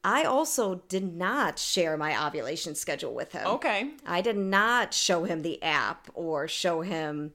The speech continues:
Speaker 1: the sticks or,
Speaker 2: Mm.
Speaker 1: I, I mean, I think he knew I was doing some of
Speaker 2: Yeah.
Speaker 1: that. You know, there'd be certain parts of the month that I'd be a little bit more excited <laughs> than other parts of the month. <laughs> You know,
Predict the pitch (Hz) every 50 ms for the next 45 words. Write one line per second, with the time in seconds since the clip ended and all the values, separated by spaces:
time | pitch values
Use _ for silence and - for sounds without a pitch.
0 | _ _ _ 180 180 - - - - - 196 165 - - - - - - - 208
1 | 185 175 170 165 160 190 170 - - - - - - 285 294 285 277 285 349 330
2 | 262 277 254 214 208 202 185 170 160 151 165 165 - 185 170 185 226 262 254 -
3 | 302 294 - 202 185 156 - 339 349 330 - - - - - _ 226 208 175 175
4 | 180 202 180 - 170 165 165 - - 180 170 156 - - 185 170 165 - 175 165
5 | 160 160 160 160 160 190 170 165 156 165 165 160 160 165 170 185 196 214 240 240
6 | - - 381 370 285 185 165 - 190 196 - - - - 247 254 - - - 311
7 | - - 349 330 - 330 - - - - - - - - - - - 226 - -
8 | - - - - - - - - _ _ _ - - 784 622 508 494 - 466 427
9 | 359 339 330 370 -